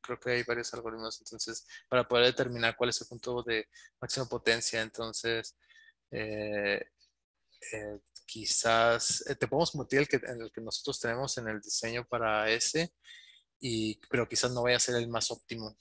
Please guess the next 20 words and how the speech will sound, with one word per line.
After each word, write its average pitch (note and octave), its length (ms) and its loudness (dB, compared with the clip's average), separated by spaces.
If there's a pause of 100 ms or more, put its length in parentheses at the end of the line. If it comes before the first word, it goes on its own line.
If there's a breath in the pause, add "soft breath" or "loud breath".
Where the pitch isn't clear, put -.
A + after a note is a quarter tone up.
¿verdad? A2+ 260 -6
Para, A2 300 2
por A#2 140 -6
ejemplo, A2+ 420 -6
en A2 180 -14
ese, - 240 -4 (200)
para A2+ 200 -4
tu - 140 -12
caso. - 480 2 (240)
Eh, A2 480 0 (100)
pues, B2 240 -4
pero A#2+ 200 0
de A#2 60 6
ahí C3 100 0
podemos D#3 360 2
a, C3+ 100 4
a, - 360 2
a, - 200 2
a A#2+ 180 0
ver, C#3 240 2